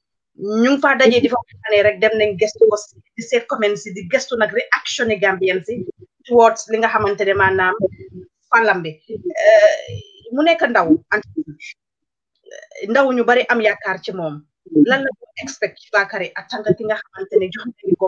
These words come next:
fi mu ne maanaam, eh, ci wàllum ndaw ñi, fi mu ne, eh, maanaam ministre of youth and sports.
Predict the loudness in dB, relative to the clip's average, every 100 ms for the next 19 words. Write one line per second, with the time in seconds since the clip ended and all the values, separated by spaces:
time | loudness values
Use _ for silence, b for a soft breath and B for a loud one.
0 | -2 0 2 2 0 0 0 0 4 4
1 | 4 0 _ -10 -10 -10 -16 -20 _ -6
2 | -4 -2 2 4 2 -2 -2 -2 -2 -8
3 | -12 -16 -8 -4 -2 0 0 -2 _ 0
4 | 2 2 2 0 _ -6 -2 -2 -2 -2
5 | -2 -4 -6 -4 -4 -2 -2 -4 -6 -6
6 | -6